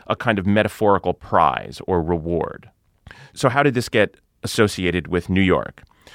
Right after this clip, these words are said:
Well, those stable hands were using the Big Apple to refer to New York's racing circuit because that's where the big prize money was, right, relative to other racing circuits in other parts of the country.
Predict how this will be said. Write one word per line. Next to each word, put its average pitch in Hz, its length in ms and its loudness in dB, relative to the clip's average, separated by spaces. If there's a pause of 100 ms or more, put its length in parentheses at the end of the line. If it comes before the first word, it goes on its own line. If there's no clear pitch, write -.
(160)
Well, 127 280 4
those 127 280 4
stable 285 420 0
hands 90 540 0
were 117 140 -2
using 113 800 -2
the 101 100 -6
Big 104 300 0
Apple 87 380 0
to - 180 -6
refer 113 540 0
to - 180 -6
New 120 240 2
York's 113 480 -2 (180)
racing 151 380 -2
circuit 78 480 -6 (180)
because 117 300 -2
that's 110 340 -2
where 110 140 4
the 98 100 2
big 87 300 0
prize 120 400 0
money 76 200 -4
was, - 320 -10
right, 101 220 2
relative 107 520 0
to - 240 -4
other 104 300 2
racing 92 460 -2
circuits 82 400 -8
in 87 100 0
other 82 160 0
parts - 300 -2
of 69 80 -10
the 85 80 -8
country. 160 420 -2